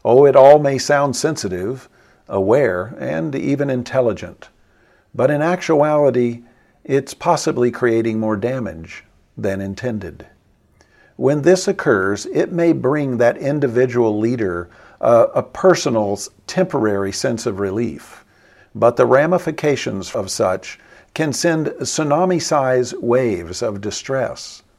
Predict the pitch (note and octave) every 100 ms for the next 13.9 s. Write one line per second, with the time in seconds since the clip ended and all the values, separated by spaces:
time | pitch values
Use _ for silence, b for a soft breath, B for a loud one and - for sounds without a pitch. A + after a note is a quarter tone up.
0 | _ - A2+ - G2 F2+ A2 F#2+ F2+ G2
1 | G#2+ G#2+ B2 A2+ D2+ D2 _ _ _ _
2 | _ _ _ _ _ _ _ _ _ _
3 | _ _ - B2 F#3+ D3 G2 E2 E2 -
4 | _ _ _ - B2 - - F#3 F3 E3
5 | - - C3 A#2+ B2+ A#2+ G2 D2+ - -
6 | - b b b - F#2 G#2 A2 - C#3
7 | C#3+ D#3+ C#3+ C#3 - - C3 B2+ A#2 B2
8 | C3 G2+ E2+ E2 - b b _ A#2 A2
9 | C3 D3+ F2+ F2 E2 - - A2 A#2+ A#2
10 | G#2+ G#2 A#2 E2 - - _ _ _ _
11 | _ _ _ _ _ _ - C3+ D3 D3
12 | C3+ - C#3 D3+ C3 E3+ E3+ D#3+ B2+ -
13 | D#3 D3 G2+ - D2+ - - -